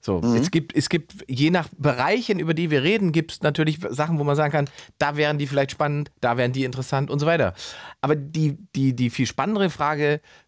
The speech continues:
Speaker 1: sozusagen, äh, ist doch der Erfolg der A F D und, und warum der sozusagen, ähm, in, in, im anderen Spektrum nicht, nicht wiederholt wird, beziehungsweise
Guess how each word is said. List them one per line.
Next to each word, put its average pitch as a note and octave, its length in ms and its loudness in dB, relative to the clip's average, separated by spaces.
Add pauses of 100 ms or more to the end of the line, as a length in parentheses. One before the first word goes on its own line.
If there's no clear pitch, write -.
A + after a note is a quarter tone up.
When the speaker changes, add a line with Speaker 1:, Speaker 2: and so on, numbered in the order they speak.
Speaker 1:
sozusagen, A#2 360 -4
äh, - 720 -12
ist - 200 -4
doch - 80 -4
der C3 140 0
Erfolg F3 420 -2
der - 160 -2
A C3+ 120 -2
F - 120 -6
D E3 420 -2
und, C#3 280 -4
und B2+ 220 0
warum C3+ 520 2
der E3 260 2
sozusagen, A#2 880 -2 (500)
ähm, G#2 520 4 (280)
in, A2+ 160 0
in, A2+ 200 -4
im A2+ 220 -6
anderen D3+ 240 -2
Spektrum C3 460 -2
nicht, B2 240 -2
nicht A#2+ 220 -4
wiederholt A#2 440 0
wird, B2 320 0 (260)
beziehungsweise C3 560 0